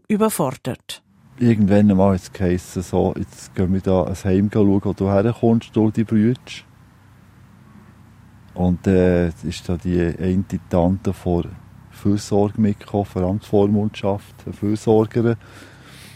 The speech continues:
Speaker 2: Und von dem Gefühl her, es war sehr schwierig gewesen. Also es war überhaupt keine Frage gewesen, ob ich das wollte oder nicht. Das war jetzt einfach eine Tatsache gewesen, dass wir daher kommen.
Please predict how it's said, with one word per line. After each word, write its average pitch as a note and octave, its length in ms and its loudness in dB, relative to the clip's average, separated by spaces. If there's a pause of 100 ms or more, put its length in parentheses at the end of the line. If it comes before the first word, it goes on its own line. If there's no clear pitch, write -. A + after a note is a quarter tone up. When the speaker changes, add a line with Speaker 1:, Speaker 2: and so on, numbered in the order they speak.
(1160)
Speaker 2:
Und G2+ 440 2 (300)
von - 240 -6
dem F2+ 140 -10
Gefühl G2 360 2
her, G2 120 4
es G2 180 -2
war - 380 -2
sehr F#2+ 160 4
schwierig F2+ 420 -2
gewesen. D2+ 380 -8 (1600)
Also G#2+ 240 2
es G#2+ 120 -2
war A#2+ 100 6
überhaupt G#2+ 340 4
keine A#2 140 -2
Frage F#2+ 340 2
gewesen, - 180 -2
ob F#2 140 0
ich F2 60 -6
das F#2 180 -8
wollte E2+ 320 -2
oder E2+ 160 -4
nicht. E2+ 360 0
Das D2+ 140 -14
war E2 60 -8
jetzt E2 280 -10
einfach E2+ 240 -4
eine F2+ 140 -12
Tatsache F#2 500 -4
gewesen, - 220 -8
dass F2 140 -8
wir F#2 80 -6
daher F#2+ 340 0
kommen. F#2+ 420 0